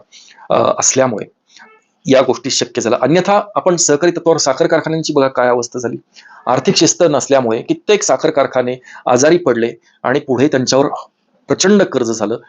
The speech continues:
आणि शेवटी मग ते कारखाने खाजगी मालकांना विकावे लागले. जे शेअरहोल्डर शेतकरी होते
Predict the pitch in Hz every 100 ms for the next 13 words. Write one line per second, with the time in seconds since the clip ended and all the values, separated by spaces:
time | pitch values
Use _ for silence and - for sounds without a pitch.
0 | - - 127 139 127 123 143 143 139 127
1 | 110 127 151 - 113 120 127 110 113 120
2 | 139 165 - - - 117 117 147 160 127
3 | 113 143 170 _ _ 131 139 - 135 143
4 | 143 139 - 117 - 147 117 117 117